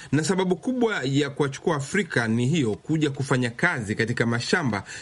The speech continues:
yaliyoanzishwa na wazungu waliowasili hapa Marekani baada ya Christopher Columbus kuwasili na kusema amegundua kuwa yeye ndiye mzungu wa kwanza kugundua bara hilo.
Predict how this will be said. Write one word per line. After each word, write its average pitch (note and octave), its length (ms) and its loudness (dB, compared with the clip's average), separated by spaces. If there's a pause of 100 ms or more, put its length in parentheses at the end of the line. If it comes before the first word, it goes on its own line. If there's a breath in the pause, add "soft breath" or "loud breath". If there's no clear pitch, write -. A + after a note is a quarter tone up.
yaliyoanzishwa G3 640 0
na C#3+ 80 2
wazungu C#3 540 0
waliowasili A2 580 0
hapa C3 240 2
Marekani C#3 600 0 (240 loud breath)
baada D3 320 2
ya C#3+ 60 -2
Christopher E3 520 -2
Columbus D3+ 600 0
kuwasili A#2 560 0 (320 loud breath)
na B2+ 340 2
kusema D3 460 0
amegundua D#3+ 720 2
kuwa B2+ 260 0
yeye D3+ 120 0
ndiye C#3+ 180 0
mzungu C#3+ 300 0
wa C#3+ 60 2
kwanza C#3 480 -2 (240 loud breath)
kugundua F3 500 4
bara A2+ 220 0
hilo. A#2 400 0